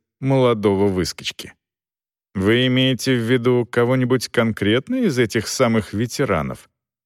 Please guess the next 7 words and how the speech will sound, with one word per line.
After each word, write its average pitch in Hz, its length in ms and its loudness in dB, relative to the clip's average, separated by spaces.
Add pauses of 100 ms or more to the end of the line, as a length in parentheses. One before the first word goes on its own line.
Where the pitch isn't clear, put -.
(160)
Говорите 196 540 0
откровенно, 123 680 0 (100)
разговор 147 540 0
у 120 40 2
нас 101 280 2
чисто - 340 -6
конфиденциальный». 104 1040 -2